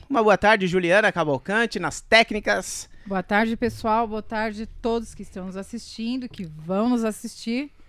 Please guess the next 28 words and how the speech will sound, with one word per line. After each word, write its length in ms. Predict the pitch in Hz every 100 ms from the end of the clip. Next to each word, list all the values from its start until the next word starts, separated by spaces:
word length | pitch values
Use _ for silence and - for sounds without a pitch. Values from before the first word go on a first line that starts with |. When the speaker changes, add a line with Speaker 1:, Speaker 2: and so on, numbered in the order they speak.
| _
Speaker 2:
Seja 260 | - 196 202
bem-vindo 460 | 202 208 190 208 214
a 80 | 208
esse 340 | 208 - 208 - _
ótimo 360 | - 208 - 220
bate-papo 500 | 202 202 - 190 -
de 100 | 175
hoje. 260 | 135 - - - _
Speaker 1:
É 80 | -
isso 180 | 147 -
aí. 260 | 370 240 254 - _
É... 840 | - 160 165 165 165 165 165 165 156
Qual 120 | -
que 120 | -
é 40 | 196
as 80 | 175
nossas 340 | 165 - 151
redes 200 | 151 156
sociais, 400 | - 156 190 240
Juliana, 320 | 233 214 240
pra 140 | 214 156
aqueles 400 | - 180 170 -
que 120 | 147
querem, 500 | - 147 147 139 117 _ - - _
é, 460 | - 127 127 127 123
seguir 280 | - 147 139
a 80 | 131
gente? 420 | 139 214 - 233